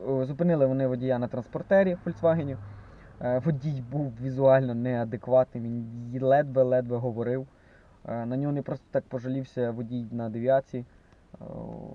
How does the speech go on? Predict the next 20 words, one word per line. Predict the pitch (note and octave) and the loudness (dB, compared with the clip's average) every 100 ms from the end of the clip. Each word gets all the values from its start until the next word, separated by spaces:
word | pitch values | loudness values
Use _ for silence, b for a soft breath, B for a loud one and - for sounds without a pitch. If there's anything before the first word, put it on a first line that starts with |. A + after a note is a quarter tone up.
| - G2 | -14 -8
ну, | C#3+ D3+ B2 | -2 -2 0
я | C#3+ | 0
вже | C#3 C#3 | 0 0
не | C3+ | -2
прослідував | B2+ - D3 B2+ A#2+ A#2+ | -6 -8 -6 -2 -2 -2
з | A#2+ A2 | -6 -4
ними | B2+ B2 A2+ G#2 A2 A2+ | -2 -2 -2 -6 -10 -6
на | B2 B2 | -4 -2
місце | B2 A#2+ _ B2 | -4 -6 _ -12
проходження | - A#2+ C3 A#2 A#2+ A#2 A#2 A2+ A2+ | -10 -6 -6 -4 -4 -2 -2 -2 -2
медичної | B2 C3 C#3 C3+ C#3+ | -2 -4 -4 -6 -6
комісії, | - D#3 A3 - C3+ | -4 -4 -4 -4 -2
але | B2 B2 | 0 0
наступного | B2+ C3+ C#3+ - C#3+ | -4 -6 -8 -6 -4
дня | D3 F3 | 0 0
зі | C3+ | 0
мною | B2+ | -4
зв'я-, | B2 B2+ B2+ B2 | -2 2 2 2
зв'язався | A#2+ A#2 C3 B2+ B2+ C3+ | -6 -2 -2 2 0 0
патрульний | - C3 F3 G3+ D3 | -4 -4 0 0 0